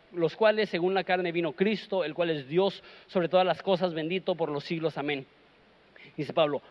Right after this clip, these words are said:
"Me frustra que el pueblo que Dios eligió, el pueblo que Dios ama y ha amado desde antes de la fundación del mundo, el pueblo de Israel,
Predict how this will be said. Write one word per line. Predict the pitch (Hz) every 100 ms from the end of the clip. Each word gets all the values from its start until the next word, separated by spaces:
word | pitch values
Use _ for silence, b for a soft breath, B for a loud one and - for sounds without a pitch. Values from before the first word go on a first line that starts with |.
| _
"Me | 170 180
frustra | - - 220 269 - - - - 117 - _ _ _ _ B B B
que | -
el | 202 175
pueblo | 185 247 269 285 262
que | 214
Dios | 185 226 226 -
eligió, | 202 185 165 - 202 196 185 180
el | 185 185
pueblo | 226 262 269
que | 214
Dios | 208 202 - B -
ama | 196 233 240 240 262 -
y | 180 208
ha | 226
amado | 233 214 214 220 202
desde | 180 170
antes | 202 214 226
de | 190
la |
fundación | 170 165 143 202
del | 208
mundo, | 185 185 160
el |
pueblo | 185 208 220
de | 185
Israel, | 165 151 151 147 180